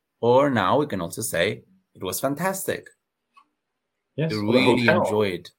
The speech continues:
Speaker 1: ¿ah? We stayed in a very good hotel.
Speaker 2: A very
Speaker 1: Ah,
Speaker 2: good
Speaker 1: so
Speaker 2: hotel
Speaker 1: fantastic is a
Speaker 2: or
Speaker 1: good
Speaker 2: Sorry, eh, se les ha cortado un poco. <laughs> A very good
Speaker 1: Fantástico.
Speaker 2: hotel or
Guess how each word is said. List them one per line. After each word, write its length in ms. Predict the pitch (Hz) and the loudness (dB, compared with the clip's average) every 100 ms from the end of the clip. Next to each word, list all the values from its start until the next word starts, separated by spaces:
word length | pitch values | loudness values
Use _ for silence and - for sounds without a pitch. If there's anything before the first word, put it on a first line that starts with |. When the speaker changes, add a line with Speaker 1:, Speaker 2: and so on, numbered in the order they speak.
| - | -8
Speaker 1:
¿ah? 160 | 107 123 | -4 -2
We 120 | 101 | -2
stayed 300 | 98 120 117 | -2 -2 0
in 120 | 107 | 0
a 280 | 104 98 - _ _ _ _ _ 127 | -2 -4 -8 _ _ _ _ _ -2
very 140 | 127 | 0
good 120 | 113 - | -2 -6
hotel. 480 | 107 104 87 85 - _ _ _ _ | -4 -2 -4 -4 -10 _ _ _ _
Speaker 2:
A 80 | 113 | -8
very 340 | 95 131 165 | 2 4 6
Speaker 1:
Ah, 40 | 156 | 6
Speaker 2:
good 120 | 151 | 6
Speaker 1:
so 160 | 156 143 | 6 4
Speaker 2:
hotel 240 | - 185 | 4 4
Speaker 1:
fantastic 260 | 202 143 147 | 4 4 6
is 100 | 180 | 6
a 40 | |
Speaker 2:
or 120 | 208 | 4
Speaker 1:
good 80 | 262 - - _ _ _ _ _ _ _ _ _ _ _ _ | 0 -4 -20 _ _ _ _ _ _ _ _ _ _ _ _
Speaker 2:
Sorry, 480 | - 131 120 110 104 | 2 4 4 2 -2
eh, 320 | 110 107 101 101 | 0 2 0 -2
se 120 | 117 | -4
les 160 | 104 - | -4 -2
ha 100 | 120 | -2
cortado 340 | 120 107 110 | 0 0 0
un 100 | 101 | -2
poco. 240 | 104 - 104 | -4 -6 -6
<laughs> 1040 | - - 262 214 - - - - - - | -6 -8 -2 -2 -2 -6 -14 -12 -10 -2
A 180 | 110 107 | 2 4
very 260 | 131 143 143 | 6 8 6
good 160 | 147 | 4
Speaker 1:
Fantástico. 220 | 131 147 | 4 4
Speaker 2:
hotel 440 | 147 - 180 247 262 | 4 4 4 4 0
or 380 | 131 151 220 - | 4 4 4 -2